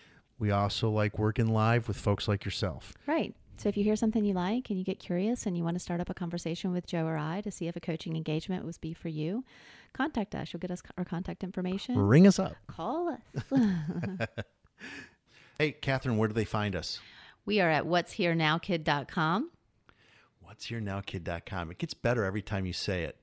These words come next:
Speaker 2: I know, doesn't it? It's just, it's just cool.
Speaker 1: And I'm Joe Shum. I'm a success coach with Soul Patch Hippo. Be big, be cool, be hippo.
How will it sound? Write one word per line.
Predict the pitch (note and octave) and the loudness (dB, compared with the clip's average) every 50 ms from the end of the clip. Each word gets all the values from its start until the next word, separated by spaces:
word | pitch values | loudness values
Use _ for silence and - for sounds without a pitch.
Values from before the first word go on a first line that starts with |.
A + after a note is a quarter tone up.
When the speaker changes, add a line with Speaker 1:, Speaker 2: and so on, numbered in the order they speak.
| - - - | -20 -14 -12
Speaker 2:
I | D3 | -10
know, | D3 C#3+ C#3+ | -8 -8 -8
doesn't | B2+ C3 C3 - D3 | -8 -8 -10 -10 -10
it? | D#3 D#3+ - | -12 -12 -14
It's | F3 - | -16 -16
just, | - A3+ - - _ _ _ - - | -14 -16 -16 -16 _ _ _ -12 -12
it's | F#3 - | -10 -8
just | - D3+ - - | -8 -10 -10 -10
cool. | - - - - - _ _ _ - | -12 -10 -10 -12 -14 _ _ _ -4
Speaker 1:
And | - A#2+ A#2 A#2 A#2+ B2 | -2 0 0 2 0 0
I'm | B2+ C3+ C3+ | 0 -2 -2
Joe | B2 - C3+ B2 A2+ | 0 0 0 0 0
Shum. | - - - B2+ A#2+ B2+ C#3 D3 D3 C#3+ | 0 0 0 0 0 0 0 0 -2 -2
I'm | - A2+ A#2 A#2 A#2 A#2 A2+ A2+ | -2 -2 0 0 2 2 2 2
a | G#2+ G#2 | 2 2
success | - - A#2 - - D#3+ C#3 - - | 0 -2 -2 0 2 2 2 2 2
coach | - D#3+ C3+ G2+ - - - - - | 4 4 4 4 4 0 -2 -2 -2
with | A2+ G#2+ G#2 G#2 G#2 G2+ G2+ G2+ G2 F2+ | 0 2 2 4 4 4 4 2 2 0
Soul | - - - - - - - A2 G#2+ G#2+ G#2 | -2 -6 -6 -4 -2 2 4 4 4 4 4
Patch | - - G#2 G2+ F#2+ F#2 F2+ - - - | 2 0 0 0 -2 -2 -2 -2 -4 -4
Hippo. | - A2+ - - - F2+ E2+ D#2+ D#2 | -2 -4 -4 -2 -2 0 0 0 -2
Be | E2+ F#2+ G2+ F#2 | -4 -4 -6 -6
big, | E2 G2 G2+ G2+ G2 | -4 -4 -6 -4 -4
be | F#2+ F#2+ - | -6 -6 -6
cool, | - - G2+ G2 F2+ | -2 0 0 0 2
be | F#2+ F2+ | 0 -2
hippo. | D#2+ F#2+ - - D#2 C#2 G#1+ G1+ | -2 -4 -4 -4 -4 -4 -4 -8